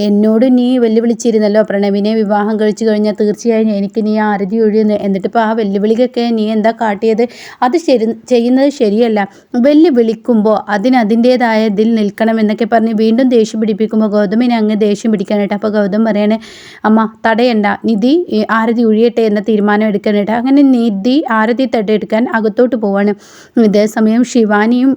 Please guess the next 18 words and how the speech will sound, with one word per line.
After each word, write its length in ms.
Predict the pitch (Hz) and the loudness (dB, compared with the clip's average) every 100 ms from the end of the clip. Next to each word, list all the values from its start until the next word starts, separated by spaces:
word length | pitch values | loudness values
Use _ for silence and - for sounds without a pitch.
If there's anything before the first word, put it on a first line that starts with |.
| 233 | -2
ഈ 80 | 208 196 - | -4 -4 -4
വസുന്ധരയും 540 | 208 202 233 226 220 | -4 0 0 2 2
വലിയ 240 | 208 202 226 | 2 0 0
സന്തോഷത്തിലാണ്. 840 | 233 208 202 208 233 233 214 208 | 0 0 0 -2 -2 0 0 0
പക്ഷേ 460 | 202 208 190 - 233 | -2 -4 -4 -2 -2
പ്രണവ് 460 | 226 214 202 226 220 | 0 0 0 0 0
ആകെ 300 | 202 196 220 | 0 0 -2
ആശയക്കുഴപ്പത്തിലായിരിക്കുകയാണ്. 1300 | 196 - 214 220 214 214 226 233 208 202 - 220 226 - - - - | -2 -4 -4 0 -2 -2 -2 -2 0 -2 -2 -2 -2 -6 -20 -10 -2
പ്രണവിൻ്റെ 440 | 240 262 285 285 | 0 2 4 4
മുഖം 320 | 269 220 240 | 2 2 0
ആകെ 240 | 220 208 226 | 2 0 0
മാറി 340 | 220 208 226 | 2 2 2
മറിയാണ്. 440 | 233 214 220 214 214 | 2 2 2 2 2
"ഈശ്വരാ, 340 | 208 - 214 | 0 0 0
ഞാൻ 180 | 220 220 | 0 0
പെട്ടല്ലോ, 460 | 226 220 - 220 214 | -2 -4 -2 0 0
സമാധാനമില്ലാത്ത 840 | 214 220 220 220 240 240 226 226 233 | 0 0 0 0 0 0 0 0 0
ജീവിതമാണോ?" 720 | 214 208 214 220 214 214 | 0 0 0 0 0 0